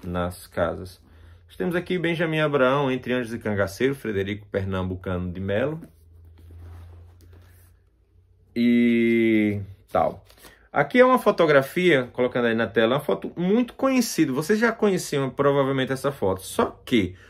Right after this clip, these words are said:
o que eu quero mostrar a vocês é aqui, ó, inverno de mil novecentos e trinta e seis, Lampião com chapéu de feltro. Em uma das fotos que foram vendidas às grossas no sertão. Esta autografada por Benjamin Abraão.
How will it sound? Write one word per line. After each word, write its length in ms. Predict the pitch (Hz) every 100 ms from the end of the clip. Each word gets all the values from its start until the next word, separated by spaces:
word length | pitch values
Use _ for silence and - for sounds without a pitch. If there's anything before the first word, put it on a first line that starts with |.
| _
o 80 | 143
que 100 | 165
eu 40 |
quero 180 | 170 247
mostrar 460 | 220 151 139 135 127
a 40 |
vocês 760 | 117 110 - 156 190 202 - _ _
é 80 | 151
aqui, 200 | 165 -
ó, 60 | 98
inverno 320 | 110 123 165
de 40 |
mil 100 | 165
novecentos 300 | 151 135 135
e 20 | -
trinta 220 | 120 113
e 60 |
seis, 360 | 104 - 151 165
Lampião 480 | 143 135 120 127 139
com 100 | 139
chapéu 340 | 131 117 110 123
de 60 |
feltro. 500 | 123 120 104 92 - - _ _ _ _ _
Em 160 | 101
uma 160 | 113 113
das 280 | 113 110 107
fotos 400 | 127 139 147 -
que 100 | 120
foram 260 | - 120
vendidas 460 | 110 113 110 123 113
às 180 | 120 92
grossas 440 | 98 120 123 110
no 100 | 120
sertão. 640 | - 135 135 - 107 92 85 - -
Esta 400 | 117 127 - 127
autografada 720 | - 123 120 110 110 - 120
por 140 | 110 107
Benjamin 680 | 110 127 120 113 107 113 -
Abraão. 540 | 104 107 117 113 85